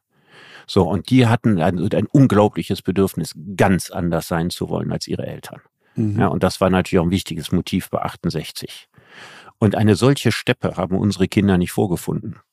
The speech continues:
Speaker 1: sondern die haben ein, ein vielfache, äh, aufgegliederte Biotope vorgefunden. Und ich meine, was wäre denn die Alternative gewesen? Also als die, die Popmusik und die Rockmusik und so weiter entstand, wie sah denn die Musik zwanzig Jahre vorher aus?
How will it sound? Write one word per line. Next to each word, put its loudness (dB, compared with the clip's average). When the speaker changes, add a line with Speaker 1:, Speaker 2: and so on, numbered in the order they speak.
Speaker 1:
sondern 4
die 2
haben 0
ein, 2
ein -2
vielfache, 0
äh, -8
aufgegliederte 2
Biotope 2
vorgefunden. -8
Und 2
ich -2
meine, 4
was 2
wäre 2
denn 2
die 2
Alternative 0
gewesen? 2
Also 0
als -4
die, 0
die 2
Popmusik 0
und 0
die 2
Rockmusik 2
und -2
so -4
weiter -2
entstand, -4
wie -2
sah 2
denn 4
die 4
Musik 0
zwanzig 0
Jahre 0
vorher 0
aus? -10